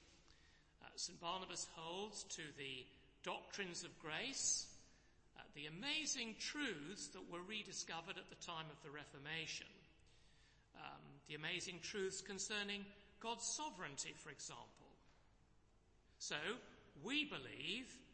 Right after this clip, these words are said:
that God is the one who saves us. We don't save ourselves. And then take another example, when it comes to baptism, we believe that baptism should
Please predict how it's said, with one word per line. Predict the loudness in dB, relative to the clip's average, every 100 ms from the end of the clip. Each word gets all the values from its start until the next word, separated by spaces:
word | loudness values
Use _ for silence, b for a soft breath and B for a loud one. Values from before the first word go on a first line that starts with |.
| -18 -20 -20 -4
that | -2 -2 -8 -2
God | 4 6 6 4 4 2 -2 -4
is | 0 0
the | 0
one | -2 0 0 -2 -6 -6
who | -4
saves | -2 0 2 0 2 0 -2 -14 -2
us. | 0 0 0 -2 -2
We | 0
don't | 2 2 2
save | 2 2 -2 -2
ourselves. | -2 2 2 0 -6 -10 -16 -4 0 0 -4 -20 -20 -20 -20 -20 -20 -20 -20 -20 -20 -20 -20 -20 -10 -8
And | 2
then | 6 6 4 0 -2
take | 0
another | 0 0 0
example, | -2 0 -2 -2 -2
when | 0
it | -2 -6 -8
comes | -6 -6
to | -4 2
baptism, | 2 2 -2 2 4 4 0 -2 -12 -16 -20 -20 -20 B B B B B
we | 4 4
believe | 4 0 2 2 0
that | -4 -10 -4 2
baptism | 2 0 -2 0 2 0 -2 0
should | 0 0